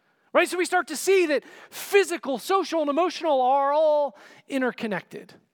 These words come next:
Anyone who's struggled with any kind of ongoing illness,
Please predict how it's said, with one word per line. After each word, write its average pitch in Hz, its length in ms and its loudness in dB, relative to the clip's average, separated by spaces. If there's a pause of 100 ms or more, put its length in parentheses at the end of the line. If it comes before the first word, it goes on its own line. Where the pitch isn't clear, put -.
(420)
Anyone 285 480 0
who's 220 220 -8
struggled 208 400 -4
with 185 160 -8
any 247 220 -4
kind 208 160 -4
of 185 80 -6
ongoing 202 540 -6
illness, 185 540 -8